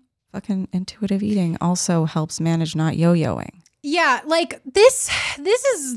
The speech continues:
Speaker 2: where the, it starts getting really muddy to me, because we're talking about something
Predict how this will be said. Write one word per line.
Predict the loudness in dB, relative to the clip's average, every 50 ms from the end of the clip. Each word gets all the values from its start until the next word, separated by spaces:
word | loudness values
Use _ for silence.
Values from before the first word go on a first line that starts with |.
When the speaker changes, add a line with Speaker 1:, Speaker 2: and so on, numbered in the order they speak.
| -8 -8 -10
Speaker 2:
where | -8 -4 0 0 2 2 2 2 2 0
the, | -2 -2 0 2 2 4 2 2 0 0 -2
it | -2 -2 0
starts | 2 4 2 4 4
getting | 2 2 2 2 2
really | 2 2 4 4 4
muddy | 4 4 4 2 2 0 -2
to | -4 -6
me, | -10 -10 -12 -14 -16 -16 -18 -20 -20 -20 -20 -20 -20 -20 -20 -8 _
because | -2 -2 0 2 2 2 2 2 0 -2
we're | -4 -2 -2 -2
talking | 2 4 6 6 6 4 2 -2 -2
about | 0 2 2 2 0 0
something | 0 0 0 0 0 0 0 2 2 0 -2 -4